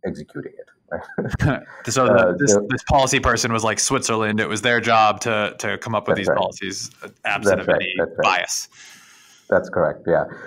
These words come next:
Speaker 1: And it wa-, it was more of a strategy thing, right? And, and so, uh, coming up with this required coordinating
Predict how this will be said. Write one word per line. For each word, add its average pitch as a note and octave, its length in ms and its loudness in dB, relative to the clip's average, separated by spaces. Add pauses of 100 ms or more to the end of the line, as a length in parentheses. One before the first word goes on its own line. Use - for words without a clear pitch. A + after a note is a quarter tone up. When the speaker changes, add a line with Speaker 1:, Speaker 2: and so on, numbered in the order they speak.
(120)
Speaker 1:
And C#3+ 200 4
it C#3 40 2
wa-, C3+ 180 2
it C#3 60 4
was B2 280 2
more C#3+ 220 4
of C3 100 -2
a A#2 60 2
strategy F#2+ 520 2
thing, - 240 -12 (200)
right? F#2 280 0
And, F2+ 280 -2
and E2+ 280 -4
so, E2+ 580 0
uh, F2+ 80 -4
coming G#2+ 340 0
up F#2+ 120 0
with F2+ 160 -6
this F2+ 160 -4
required F2 640 0
coordinating E2+ 760 -2